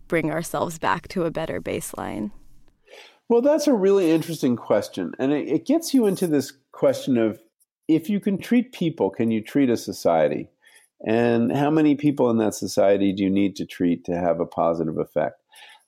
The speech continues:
Speaker 2: One of the things that is really striking about what I learned about psychedelics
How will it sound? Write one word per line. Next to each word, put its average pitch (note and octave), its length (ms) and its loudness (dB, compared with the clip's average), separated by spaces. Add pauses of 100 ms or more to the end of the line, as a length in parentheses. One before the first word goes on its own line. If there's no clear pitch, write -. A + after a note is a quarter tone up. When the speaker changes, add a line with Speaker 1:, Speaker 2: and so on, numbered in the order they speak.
(420)
Speaker 2:
One F#3+ 220 2
of D#4+ 80 4
the D4 100 4
things E3 300 2
that C3+ 120 0 (100)
is G#2+ 180 0
really C#3 280 2
striking G#2+ 560 -2
about E2+ 380 0 (380)
what G#2 260 2
I A2 140 4
learned G#2+ 240 0
about F2 240 2
psychedelics D#2 760 -2